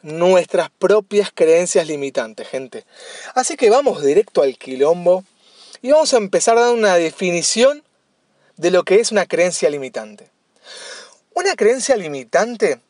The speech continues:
es una percepción que yo tengo, que yo hago de la realidad, que lo único que va a hacer es impedir crecer o desarrollarme yo de una manera personal.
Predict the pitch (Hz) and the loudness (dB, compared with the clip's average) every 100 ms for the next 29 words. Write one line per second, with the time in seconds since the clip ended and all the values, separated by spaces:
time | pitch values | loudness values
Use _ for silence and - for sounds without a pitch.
0 | _ - 285 320 254 214 175 - 160 - | _ -6 -4 -2 -2 0 0 0 -4 -2
1 | - 233 294 311 _ _ 202 - 254 - | -4 0 0 -2 _ _ -6 0 0 0
2 | 262 285 285 202 135 - - - 247 - | -2 0 2 0 -2 -10 -4 0 0 2
3 | 208 262 269 185 _ _ 147 156 143 151 | 0 2 2 0 _ _ -2 2 2 2
4 | 147 143 143 117 _ - - - - 226 | 0 2 0 0 _ -20 -20 -14 -2 2
5 | 247 294 285 226 202 190 208 190 220 220 | 4 2 0 -2 0 2 2 2 2 0
6 | - 220 202 190 208 208 214 247 254 _ | -4 -4 -2 -2 2 2 2 0 -4 _
7 | _ _ _ 185 180 170 - 226 220 _ | _ _ _ -2 -2 -2 0 0 0 _
8 | _ - 165 156 175 160 165 220 214 208 | _ 0 2 2 0 0 0 0 0 0
9 | 214 _ _ _ - 226 240 - 185 190 | -2 _ _ _ -2 0 0 -2 -4 0
10 | 185 170 185 190 - 139 - - 139 185 | 0 0 0 0 0 -2 0 -4 -2 -2
11 | 131 110 | -2 -6